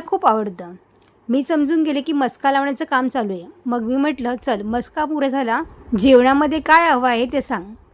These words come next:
मग ती म्हणाली, "मस्तपैकी आज चमचमीत असा पनीर टिक्का कर." म्हणून मी लागली तयारीला.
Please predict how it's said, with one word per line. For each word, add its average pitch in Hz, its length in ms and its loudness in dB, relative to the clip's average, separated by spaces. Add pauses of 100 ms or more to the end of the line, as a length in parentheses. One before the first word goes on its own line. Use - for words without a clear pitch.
(260)
मग 262 120 -2 (100)
ती 285 80 0
म्हणाली, 311 500 -2
"मस्तपैकी 277 720 -8
आज 294 120 0 (100)
चमचमीत 277 460 -2
असा 269 280 -2 (240)
पनीर 277 280 0
टिक्का 294 240 -6
कर." 208 180 -10 (140)
म्हणून 262 420 6
मी 277 360 2
लागली 226 320 2
तयारीला. 220 520 0